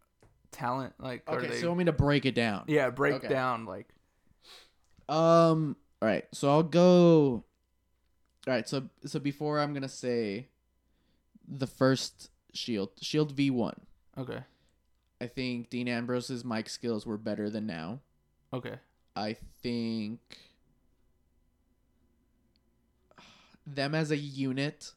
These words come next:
Speaker 2: was better then than now.
Speaker 1: Okay.
Speaker 2: And I think Shield V two right now,
Speaker 1: Okay.
Speaker 2: them as individuals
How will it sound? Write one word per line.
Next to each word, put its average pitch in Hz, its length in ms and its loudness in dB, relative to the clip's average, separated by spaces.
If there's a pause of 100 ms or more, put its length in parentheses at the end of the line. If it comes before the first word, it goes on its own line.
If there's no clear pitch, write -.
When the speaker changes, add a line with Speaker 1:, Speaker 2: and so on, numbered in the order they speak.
(100)
Speaker 2:
was 147 180 -2
better 147 460 0 (320)
then 135 440 -2
than 131 180 -4
now. 123 420 -2 (120)
Speaker 1:
Okay. 120 300 -8 (640)
Speaker 2:
And 135 120 -2
I 135 120 -2
think 135 380 -4
Shield 131 460 -2
V 123 180 -2
two 135 400 -4
right 127 260 -2
now, 101 320 -8 (300)
Speaker 1:
Okay. 120 160 -12
Speaker 2:
them 139 200 -4
as 143 120 -4
individuals 127 800 -4